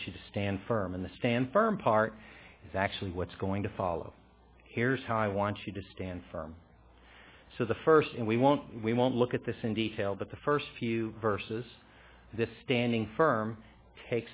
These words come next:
the form of being able to maybe re-implement unity within a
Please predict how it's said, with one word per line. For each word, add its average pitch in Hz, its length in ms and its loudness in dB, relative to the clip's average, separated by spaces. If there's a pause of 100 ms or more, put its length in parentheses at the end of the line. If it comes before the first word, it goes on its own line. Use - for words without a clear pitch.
the - 80 -2 (160)
form 110 540 -2 (440)
of 101 440 0
being 127 300 4
able 120 360 2 (140)
to 107 320 0 (600)
maybe 107 680 -2
re-implement 127 920 0
unity 107 680 -4
within 113 540 -2
a 110 80 -8